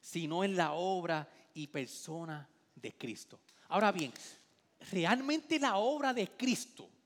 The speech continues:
que va por encima de todo lo que nos rodea, es donde nosotros fijamos nuestro pensar y nuestro meditar.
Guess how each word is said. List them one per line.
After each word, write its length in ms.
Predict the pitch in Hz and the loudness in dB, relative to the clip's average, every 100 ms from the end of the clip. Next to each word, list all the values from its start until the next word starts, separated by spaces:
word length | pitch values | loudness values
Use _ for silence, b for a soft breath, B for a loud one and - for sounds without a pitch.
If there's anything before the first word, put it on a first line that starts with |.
| _ b b b b | _ b b b b
que 180 | 170 160 | -2 -2
va 300 | 139 196 254 | 4 4 6
por 140 | 320 | 4
encima 400 | 269 - 285 269 | 0 0 0 2
de 100 | 233 | 2
todo 460 | - - 214 247 269 | -2 -10 -6 -4 -2
lo 100 | 247 | -2
que 100 | 233 | -4
nos 160 | 214 | -6
rodea, 720 | 202 196 165 185 196 135 107 - B B B | -4 -4 -2 0 0 0 -4 -10 B B B
es 160 | 180 | -4
donde 280 | 240 254 254 | -4 -4 -4
nosotros 840 | 226 - - 202 240 - 240 214 - B - | -4 -8 -6 -4 -4 -2 -2 -4 -10 B -20
fijamos 640 | - 185 120 175 202 208 208 | -8 -6 -2 2 2 2 -2
nuestro 340 | 185 165 175 | -2 -2 -2
pensar 680 | 160 151 131 - - 160 190 | -2 -2 -4 -10 -4 -2 -2
y 60 | 190 | -2
nuestro 280 | 185 196 | -6 -6
meditar. 500 | 185 185 175 156 101 | -4 -4 -2 -4 -4